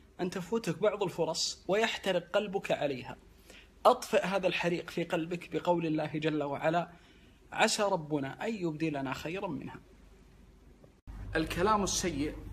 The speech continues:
الذي يقال فيك يؤذي قائله ولا يؤذيك، وقد قيل قديما: "من عرف نفسه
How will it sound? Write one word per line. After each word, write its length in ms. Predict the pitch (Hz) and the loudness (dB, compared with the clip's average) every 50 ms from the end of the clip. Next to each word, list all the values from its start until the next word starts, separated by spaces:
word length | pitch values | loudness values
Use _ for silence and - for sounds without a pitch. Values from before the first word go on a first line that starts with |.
| - - - | -4 -2 0
الذي 340 | 170 185 175 170 170 175 165 | 0 2 2 2 2 2 0
يقال 480 | 160 151 - 170 180 190 185 170 156 | 0 0 4 4 4 4 4 2 0
فيك 440 | - 170 180 190 202 196 - - - - - - | 0 -2 -2 -2 -2 -4 -6 -10 -12 -12 -8 -4
يؤذي 440 | 160 214 220 - 185 170 175 180 165 | 0 0 0 0 0 2 2 0 2
قائله 600 | 175 - 170 175 156 - 208 220 208 202 190 208 | 2 2 2 2 2 0 0 0 2 2 2 2
ولا 260 | 208 190 196 196 185 | 2 2 4 4 4
يؤذيك، 540 | 180 165 143 156 143 - - - - - - - - - - - - - - | 4 2 2 0 -2 -2 -4 -6 -10 -10 -10 -10 -12 -12 -12 -12 -12 -8 -6
وقد 240 | 139 135 170 170 170 | -6 -4 -4 -4 0
قيل 240 | - 202 185 170 160 | 2 4 4 4 4
قديما: 540 | 156 - 165 156 156 165 160 151 180 190 - - - - - | 2 0 -2 0 0 0 0 0 0 -2 -4 -8 -12 -8 -2
"من 140 | 139 151 151 | 0 0 2
عرف 360 | - 170 185 180 185 180 151 | 4 4 4 4 4 2 0
نفسه 540 | 165 165 202 196 - - 214 190 180 190 - | 0 -2 -2 -2 -2 -2 -2 -2 -2 -2 -4